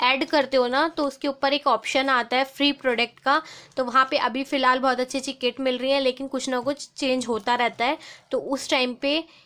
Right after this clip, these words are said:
ये दो प्रोडक्ट वहाँ पे फ्री मिल रहे थे, नाइट जेल और मॉइस्चराइज़र। तो मुझे, मैं स्पेशली इसे डेली यूज़ करती हूँ,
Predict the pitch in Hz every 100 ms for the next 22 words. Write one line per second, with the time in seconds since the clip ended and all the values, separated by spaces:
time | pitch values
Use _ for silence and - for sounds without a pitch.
0 | _ 254 277 254 285 285 269 240 269 277
1 | 262 - 285 - 269 269 254 240 240 240
2 | 277 302 262 226 220 196 269 285 277 254
3 | 214 - 220 208 208 294 339 - - -
4 | _ 233 226 240 240 277 277 269 262 262
5 | 269 - 269 247 269 262 285 262 240 262
6 | 269 277 - 262 220 - 285 311 339